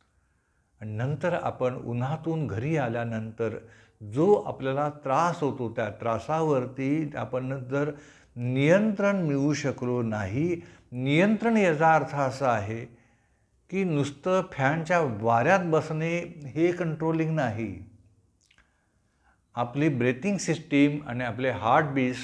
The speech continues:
कंट्रोलमध्ये येणं अत्यंत आवश्यक आहे आणि त्यासाठी आपण जर पेशन्स ठेव-, न ठेवता आपण सतत काम करू लागलो, तर त्याचे पडसाद हे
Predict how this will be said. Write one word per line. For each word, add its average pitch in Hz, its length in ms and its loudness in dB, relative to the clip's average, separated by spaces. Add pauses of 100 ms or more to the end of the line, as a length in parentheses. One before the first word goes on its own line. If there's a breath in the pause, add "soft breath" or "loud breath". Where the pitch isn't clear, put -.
(260)
कंट्रोलमध्ये 139 720 -2
येणं 131 300 -2
अत्यंत 151 460 -6
आवश्यक 120 500 -2
आहे 147 480 -2 (340 loud breath)
आणि 113 200 -10
त्यासाठी 147 580 0
आपण 131 340 -2
जर 127 140 4
पेशन्स 143 600 -6
ठेव-, 113 220 -2
न 117 280 2
ठेवता 131 640 0 (560 loud breath)
आपण 151 320 -2
सतत 147 580 -2 (400)
काम 165 320 0
करू 143 280 2
लागलो, 113 460 0
तर 120 180 -6
त्याचे 117 400 -4
पडसाद 110 680 0 (1300 soft breath)
हे 151 340 2